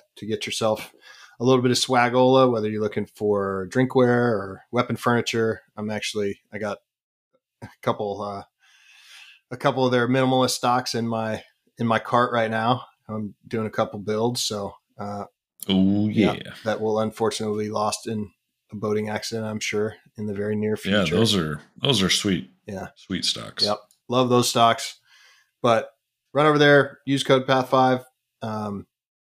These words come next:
Speaker 1: get yourself twenty percent off, and, uh, just go out, be good, do your research, implement what you research, and just be a good person. Thanks. We'll see you next time.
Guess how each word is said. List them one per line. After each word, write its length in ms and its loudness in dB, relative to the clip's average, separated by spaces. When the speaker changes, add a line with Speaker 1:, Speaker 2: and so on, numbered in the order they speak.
Speaker 1:
get 120 -4
yourself 320 -4
twenty 220 -2
percent 340 -8
off, 340 -8
and, 340 -12
uh, 300 -10
just 160 -10
go 100 0
out, 280 2
be 140 2
good, 340 4
do 80 4
your 120 10
research, 640 4
implement 560 4
what 220 0
you 100 6
research, 680 2
and 100 -4
just 200 -8
be 120 -4
a 40 -6
good 160 -6
person. 360 -8
Thanks. 460 -2
We'll 100 -6
see 140 2
you 60 6
next 200 2
time. 340 2